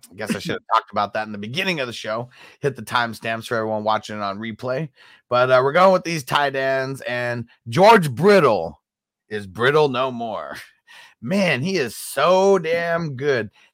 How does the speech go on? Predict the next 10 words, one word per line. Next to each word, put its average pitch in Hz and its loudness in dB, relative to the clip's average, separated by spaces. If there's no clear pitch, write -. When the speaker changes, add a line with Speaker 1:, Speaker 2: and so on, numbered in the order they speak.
Speaker 1:
Nine 180 0
receptions 151 -4
on 123 -4
twelve 160 2
targets, 143 -4
a 117 -4
hundred 165 -2
and 135 -4
seventy-four 127 -4
yards, 117 -2